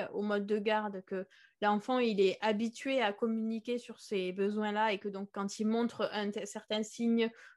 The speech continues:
ou quand il, il, il se comporte d'une telle ma-, d'une certaine manière, il faut l'accompagner, euh, sur le pot, sur les petites toilettes à la crèche ou ce genre de choses, j'imagine que ça doit quand même pouvoir se faire assez facilement.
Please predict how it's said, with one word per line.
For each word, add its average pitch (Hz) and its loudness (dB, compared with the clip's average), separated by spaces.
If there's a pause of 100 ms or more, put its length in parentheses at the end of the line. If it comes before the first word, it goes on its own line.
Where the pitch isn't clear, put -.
ou 220 -6
quand 202 0
il, 208 0
il, 185 -4
il 185 -8
se - -14
comporte 226 2
d'une 202 0
telle 202 2
ma-, 190 -4
d'une 202 -2
certaine 208 -4
manière, 214 -2 (100)
il 196 -6
faut 202 -2
l'accompagner, 208 0 (320)
euh, 175 -2
sur 196 -6
le 202 2
pot, 214 -2
sur 214 -8
les 190 -4
petites 202 -10
toilettes 190 0
à - -2
la 180 -2
crèche 202 -4
ou 202 -18
ce 196 -6
genre 180 -4
de 185 -2
choses, 226 2
j'imagine 202 0
que 208 -14
ça 185 -10
doit 180 -2
quand 190 -2
même 202 -2
pouvoir 196 -8
se 202 -8
faire 202 -10
assez 190 -6
facilement. 196 -6